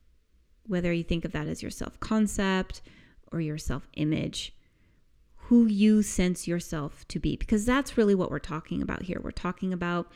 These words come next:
these different aspects of yourself and being able to sense them and clarify from within yourself a distinction. So you can get a sense of that. So let me tell you a story about this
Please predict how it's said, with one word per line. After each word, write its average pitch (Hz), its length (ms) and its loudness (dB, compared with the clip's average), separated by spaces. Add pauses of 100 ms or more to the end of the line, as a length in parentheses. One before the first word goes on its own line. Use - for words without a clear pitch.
(540)
these 180 140 2
different 233 300 2
aspects 190 460 2
of 175 100 -2
yourself 196 600 2
and 196 100 0
being 185 180 2
able 180 220 -2
to - 180 -6
sense 202 580 0
them 170 360 2 (180)
and 175 400 -2 (500)
clarify 202 920 0
from 185 320 0
within 262 500 8
yourself 214 920 4 (640)
a 202 40 -10
distinction. - 680 2 (1080)
So - 140 -8
you 170 80 -4
can 170 180 2
get 160 200 0
a 160 80 -2
sense 156 280 -4
of - 100 -8
that. - 220 -8 (1200)
So - 200 4
let 226 200 4
me 302 140 8
tell 190 280 4
you 185 240 4
a 190 80 2
story 165 680 -4
about 165 600 -2
this - 480 2